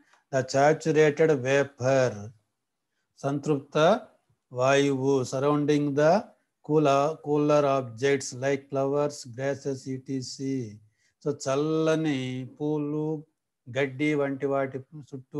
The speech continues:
ఉన్నటువంటి సంతృప్త వాయువు ఏమవుతుంది?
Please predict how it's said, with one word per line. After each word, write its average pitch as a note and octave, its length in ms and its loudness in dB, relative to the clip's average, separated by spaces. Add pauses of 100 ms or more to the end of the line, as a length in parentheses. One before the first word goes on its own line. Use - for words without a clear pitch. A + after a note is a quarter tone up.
ఉన్నటువంటి C3+ 500 -6 (680)
సంతృప్త C#3+ 540 -6 (840)
వాయువు C#3 440 0 (760)
ఏమవుతుంది? D3 460 -4